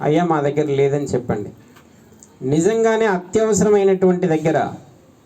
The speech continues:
మీ జేబుకి కొంచెం పని చెప్పండి. అలా చెప్పటం వలన అదాన దోషేణ భవేద్ దరిద్రః. మన దగ్గర ధనముండి దానము చేయకపోవటం చేత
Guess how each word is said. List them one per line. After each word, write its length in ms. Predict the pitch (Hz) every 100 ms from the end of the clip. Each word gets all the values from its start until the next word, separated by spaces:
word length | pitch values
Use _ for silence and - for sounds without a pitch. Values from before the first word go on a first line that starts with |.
| - _ _ _ -
మీ 260 | 131 139
జేబుకి 460 | 135 170 180 190 190
కొంచెం 380 | 170 151 143 127
పని 220 | 135 151
చెప్పండి. 460 | 151 127 104 92 - - _ _ - - _ _ _ -
అలా 220 | 143 170 -
చెప్పటం 420 | 156 190 196 214
వలన 520 | 190 165 190 170 156 180 - -
అదాన 480 | 131 156 190 226 226
దోషేణ 580 | 175 190 185 196 208 226
భవేద్ 600 | 147 151 196 226 180 135
దరిద్రః. 640 | 156 185 - 180 131 - - - - _ - - _ _ _ _ _ - - - - 135
మన 180 | 151
దగ్గర 320 | 165 165 208 202
ధనముండి 920 | 139 156 185 214 220 220 240 214 - - - - 139
దానము 500 | 127 160 226 233 226
చేయకపోవటం 880 | 208 208 202 196 190 180 180 170
చేత 460 | 165 175 175 156